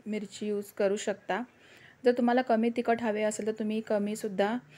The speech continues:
मिरची त्याच्यामध्ये घालू शकता. तर लसूण आता आपली मस्त अशी फ्राय झालेली आहे. तर ही भाजी तुम्ही भाताबरोबर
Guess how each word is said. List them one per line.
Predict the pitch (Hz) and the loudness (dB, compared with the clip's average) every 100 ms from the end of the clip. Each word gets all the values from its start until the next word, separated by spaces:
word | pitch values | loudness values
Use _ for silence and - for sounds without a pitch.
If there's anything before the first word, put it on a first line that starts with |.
| - - - | -20 -20 -4
मिरची | 220 214 208 | 2 2 2
त्याच्यामध्ये | 220 208 202 202 208 | 0 2 0 -2 0
घालू | 240 233 220 | 2 2 2
शकता. | 214 196 - 165 196 - - - - - | 0 -6 -4 -4 -4 -14 -20 -20 -6 0
तर | |
लसूण | 247 240 262 | 4 4 4
आता | 262 254 | 2 4
आपली | 247 - 247 | 2 2 2
मस्त | 247 240 240 - | 4 4 2 0
अशी | 240 247 | 0 0
फ्राय | 247 247 214 220 | -4 0 2 2
झालेली | 220 208 202 214 220 - | 2 0 2 2 0 2
आहे. | 214 226 220 285 _ _ _ _ _ _ _ _ _ _ _ - | 0 2 0 -2 _ _ _ _ _ _ _ _ _ _ _ 0
तर | 254 | 4
ही | 254 262 | 6 4
भाजी | 262 214 220 | 4 2 2
तुम्ही | 226 220 220 214 | 2 2 2 0
भाताबरोबर | 214 220 214 208 220 214 208 208 | 0 -2 2 2 4 2 4 2